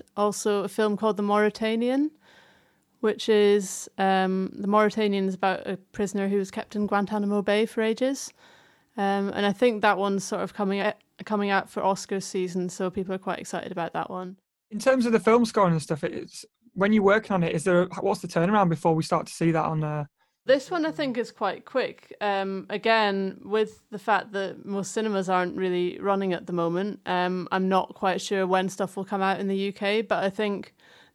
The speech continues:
Speaker 1: there's that one in particular, I think they're hoping to get that out quite quickly. Um, yeah, it's, it's really varied though. I've kind of lost track because I've got no <laughs> idea when,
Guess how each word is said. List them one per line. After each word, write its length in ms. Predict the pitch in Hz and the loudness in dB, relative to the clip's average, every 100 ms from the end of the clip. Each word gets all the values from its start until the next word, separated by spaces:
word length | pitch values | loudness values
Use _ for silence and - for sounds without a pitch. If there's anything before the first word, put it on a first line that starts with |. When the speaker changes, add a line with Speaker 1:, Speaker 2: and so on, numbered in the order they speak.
| - | -8
Speaker 1:
there's 140 | 190 - - | -8 -8 0
that 220 | 208 208 | 2 2
one 340 | 202 196 190 196 | 2 0 0 -4
in 100 | 190 | -6
particular, 440 | - 220 - 180 | -6 -10 -6 -6
I 40 | |
think 320 | 175 170 170 - | -6 -6 -8 -4
they're 140 | 185 | -2
hoping 240 | 190 190 | -2 -4
to 80 | 185 | -4
get 160 | 175 - | -6 -4
that 80 | 170 | -2
out 200 | 170 - | -2 -4
quite 200 | 190 - | -8 -8
quickly. 540 | - 170 - 175 175 - _ _ _ _ _ _ _ | -10 -10 -10 -10 -10 -14 _ _ _ _ _ _ _
Um, 480 | 185 180 180 180 180 - | -6 -4 -2 -4 -6 -4
yeah, 300 | 190 190 180 | 2 4 4
it's, 340 | 190 185 - | 2 -4 -8
it's 280 | 226 202 190 | -6 -6 -4
really 200 | 214 190 | 0 0
varied 380 | 185 190 185 180 | 2 0 0 0
though. 100 | 170 | 0
I've 160 | 175 | 0
kind 160 | - 202 | 0 -4
of 100 | 185 | 0
lost 340 | 185 180 - | 0 0 -2
track 340 | - 196 - - | -6 -4 -4 -8
because 240 | 185 196 | -8 -4
I've 120 | 190 | -4
got 140 | 196 196 | -4 -2
no 160 | 208 | 2
<laughs> 100 | 208 | 2
idea 140 | 202 294 - - 571 - | 2 -2 -8 -10 -12 2
when, 380 | 269 254 226 | 2 4 0